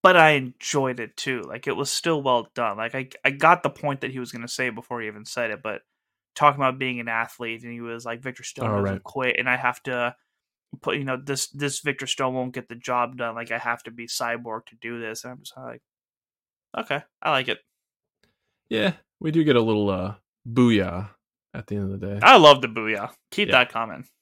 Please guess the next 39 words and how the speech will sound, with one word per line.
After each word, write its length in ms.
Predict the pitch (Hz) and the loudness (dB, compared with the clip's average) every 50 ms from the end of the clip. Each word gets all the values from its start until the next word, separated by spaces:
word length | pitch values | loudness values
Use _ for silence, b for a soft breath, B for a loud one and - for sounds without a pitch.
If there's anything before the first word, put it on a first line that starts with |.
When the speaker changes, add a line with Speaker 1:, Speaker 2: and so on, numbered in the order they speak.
| _ _ _ _ - - | _ _ _ _ -4 0
Speaker 2:
<laughs> 460 | - 190 - - 160 135 - - - | 0 0 2 0 -4 -4 -4 -6 -8
Me 100 | - 120 | -8 -8
too. 200 | 101 - - 95 - _ _ _ - | -6 -6 -10 -12 -12 _ _ _ -16
Me 60 | - - | -16 -16
too. 160 | - - - - _ _ _ _ _ _ _ _ _ _ _ _ _ _ _ _ _ _ _ - | -14 -16 -18 -18 _ _ _ _ _ _ _ _ _ _ _ _ _ _ _ _ _ _ _ -4
Um, 260 | - 120 110 107 98 - | -2 0 0 0 0 2
it, 240 | 143 156 156 135 | 0 0 0 0
it, 180 | 156 165 156 - | -4 -6 -4 -2
it 100 | 165 151 | 0 0
is 160 | 147 147 131 127 | 2 2 2 2
worth 180 | 127 120 - 123 | 0 0 0 -2
mentioning, 320 | 113 107 - - 110 101 | -4 -4 -4 -4 -2 -2
I 40 | 101 | 0
made 200 | 104 104 101 101 | 0 0 0 0
the 200 | 107 101 101 98 | -2 -2 -2 -2
Neo 360 | 104 104 107 107 104 101 98 | -2 -2 0 0 0 -2 -2
comparisons, 680 | 98 - 104 95 - 104 101 98 - - 104 98 98 | -4 -6 -8 -6 -6 -4 -4 -4 -6 -6 -8 -8 -6
but 140 | - 98 82 | -6 -8 -6
he 100 | 107 110 104 | -6 -6 -6
does 340 | 101 101 101 101 101 - - _ - | -4 -4 -4 -4 -6 -10 -12 _ -6
go 280 | 107 98 95 95 98 - _ - | -6 -6 -6 -6 -10 -14 _ -12
full, 460 | - - 110 104 101 101 95 - _ _ _ _ _ - | -6 -4 -2 -2 -2 -2 -4 -8 _ _ _ _ _ -4
or 140 | 104 95 | -4 -4
the 120 | 92 110 107 | -4 -2 -2
Matrix 400 | 107 107 107 - - 101 - - | 0 0 0 -2 -4 -10 -10 -12
comparisons, 520 | - 104 98 - 98 98 98 - 101 101 | -12 -12 -8 -6 -6 -6 -6 -6 -8 -6
but 100 | 101 101 | -6 -4
he 40 | 98 | -4
does 200 | 101 98 95 98 | -2 -4 -4 -4
go 100 | 101 98 | -6 -8
full 260 | 95 - - 107 101 | -8 -6 -6 -4 -4
Neo 520 | 98 101 101 98 95 98 95 95 98 101 _ _ _ _ _ _ _ _ _ - | -2 -2 -2 -2 -2 -4 -4 -6 -8 -10 _ _ _ _ _ _ _ _ _ -10
and 80 | 104 101 | -6 -2
realize 360 | 101 101 101 98 95 95 92 | 0 0 0 0 -2 -4 -4
that 100 | 101 92 98 | -6 -8 -8
he 120 | 113 104 | -6 -6
has 220 | 98 98 95 95 - | -6 -6 -6 -8 -8
control 400 | - 95 - - 98 98 98 98 | -10 -10 -8 -6 -6 -4 -4 -4
over, 280 | 95 98 95 95 - | -4 -6 -6 -8 -8